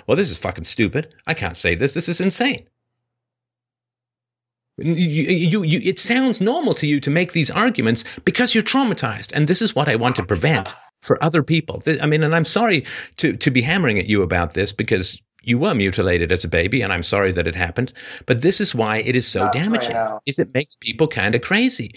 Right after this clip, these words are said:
Speaker 1: They can't think straight around this issue 'cause they're traumatized, and it's incredibly emotionally difficult. And you know as well as I do that if we were talking about a clitoris, you would not be saying any of this shit at all. This all comes down to male fucking disposability.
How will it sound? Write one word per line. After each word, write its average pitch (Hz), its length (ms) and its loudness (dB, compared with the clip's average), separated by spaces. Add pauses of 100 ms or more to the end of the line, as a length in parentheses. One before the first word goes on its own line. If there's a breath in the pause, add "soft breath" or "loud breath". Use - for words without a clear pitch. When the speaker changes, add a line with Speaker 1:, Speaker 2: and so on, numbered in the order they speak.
(140)
Speaker 1:
They 127 100 2
can't 147 340 -2
think 139 240 -2
straight 98 300 0
around 95 200 0
this 87 200 -4
issue 135 240 0
'cause 170 220 -2
they're 196 100 0
traumatized, 226 680 -2
and 139 120 2
it's 131 100 -2
incredibly 98 480 0
emotionally 113 400 0
difficult. 180 420 0 (260 loud breath)
And 143 200 2
you 226 140 2
know 113 340 0
as 120 160 0
well 170 260 2
as 160 120 0
I 131 160 4
do 92 200 -2 (240 loud breath)
that 120 120 2
if 104 100 -2
we 196 100 2
were 247 120 0
talking 165 340 -2
about 120 220 2
a - 40 -2
clitoris, 185 600 -2 (160 loud breath)
you 139 160 2
would 101 140 0
not 113 260 -2
be 110 80 0
saying 92 400 0
any 196 260 2
of 135 120 -4
this 135 120 2
shit 120 300 0
at 107 100 2
all. 98 160 2
This 170 180 0
all 208 140 2
comes 143 300 0
down 127 220 2
to 98 60 0
male 120 240 2
fucking - 380 -2
disposability. 101 840 0